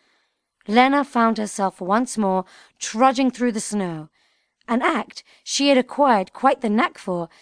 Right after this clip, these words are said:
given recent experiences. Thankfully, she had been gifted a pair of fine fur-lined boots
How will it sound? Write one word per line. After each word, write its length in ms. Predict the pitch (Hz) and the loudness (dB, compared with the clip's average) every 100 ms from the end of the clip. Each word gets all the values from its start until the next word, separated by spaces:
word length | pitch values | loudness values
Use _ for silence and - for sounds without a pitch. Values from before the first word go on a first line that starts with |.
| _ _ - | _ _ -2
given 300 | 285 226 190 | 0 2 0
recent 360 | 208 214 214 220 | -4 -4 -6 -8
experiences. 1000 | - - 247 214 180 - 165 156 - - _ _ _ _ _ _ _ _ _ - | -8 0 0 0 -2 -6 -8 -10 -16 -20 _ _ _ _ _ _ _ _ _ 0
Thankfully, 640 | 269 269 262 269 269 262 - - | 2 2 2 2 2 -2 -12 -12
she 260 | - 285 294 | -4 0 0
had 100 | 233 | 2
been 260 | 254 233 | 0 0
gifted 440 | - 220 - 254 214 | -2 -4 -4 -6 -6
a 60 | |
pair 340 | - 185 214 202 | -4 -2 0 0
of 100 | 175 | -2
fine 400 | - 220 226 233 | -2 0 2 -2
fur-lined 640 | - 226 240 247 226 214 | -4 2 4 4 2 0
boots 400 | 208 185 - - | -4 -8 -10 -16